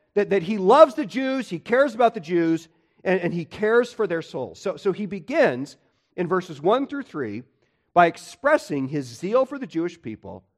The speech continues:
and, and his longing to see them be saved. And he prefaces it all in verse one by declaring the sincerity of his desire. Now, now notice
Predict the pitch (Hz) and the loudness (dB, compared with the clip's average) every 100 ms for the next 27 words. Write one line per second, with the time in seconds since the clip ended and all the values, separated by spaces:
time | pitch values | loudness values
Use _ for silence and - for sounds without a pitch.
0 | _ _ _ _ _ _ 156 147 147 165 | _ _ _ _ _ _ -8 -6 -6 -6
1 | 151 139 123 143 170 214 196 117 110 113 | -6 -8 -8 -4 2 2 2 -4 -10 -18
2 | - 165 180 143 117 101 98 _ _ _ | -14 -10 -10 -6 -8 -8 -14 _ _ _
3 | _ 120 107 - 85 - _ _ _ _ | _ -16 -14 -12 -14 -16 _ _ _ _
4 | _ _ _ - 156 151 233 269 247 254 | _ _ _ -6 -4 0 0 0 -4 -4
5 | 185 143 120 151 _ _ - 143 170 196 | 0 0 0 -6 _ _ -8 -4 -2 -2
6 | 185 151 135 131 131 - - 247 147 131 | -2 -2 0 -4 -4 -8 -2 0 0 -4
7 | 127 - 127 - 156 160 190 202 170 131 | -8 -12 -14 -12 -4 -2 -2 -4 -6 -6
8 | 131 127 135 226 214 107 - - 180 151 | -6 -8 -2 4 4 4 -10 -2 0 0
9 | _ _ _ - 196 226 320 190 165 - | _ _ _ -2 2 10 10 10 0 -8